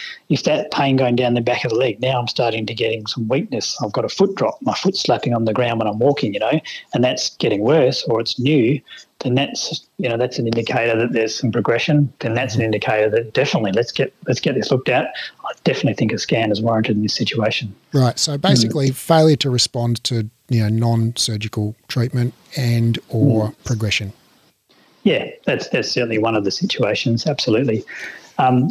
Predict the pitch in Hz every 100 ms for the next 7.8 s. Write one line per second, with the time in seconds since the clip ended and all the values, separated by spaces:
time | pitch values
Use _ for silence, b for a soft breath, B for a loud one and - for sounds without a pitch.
0 | - 147 135 170 160 123 127 120 123 117
1 | 110 - - 175 160 214 226 131 127 127
2 | - B B B B _ - 123 - 302
3 | - 285 175 117 117 - 135 170 143 120
4 | 113 127 113 110 143 - _ 262 165 113
5 | - 110 - 123 - 113 113 120 - -
6 | 117 110 135 - 143 135 123 123 113 113
7 | 117 113 104 117 - - - 107